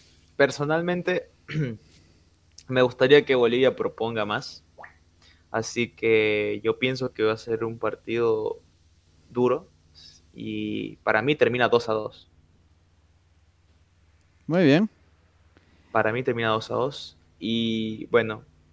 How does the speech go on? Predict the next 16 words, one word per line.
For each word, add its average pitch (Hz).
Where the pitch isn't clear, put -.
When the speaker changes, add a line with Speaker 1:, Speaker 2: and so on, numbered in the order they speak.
Speaker 1:
hay 117
que -
ser 117
realistas, 117
¿no? 117
Ecuador 110
tiene 113
un 117
equipazo 113
y, -
y -
tiene 110
una 113
generación 110
muy 113
buena, 123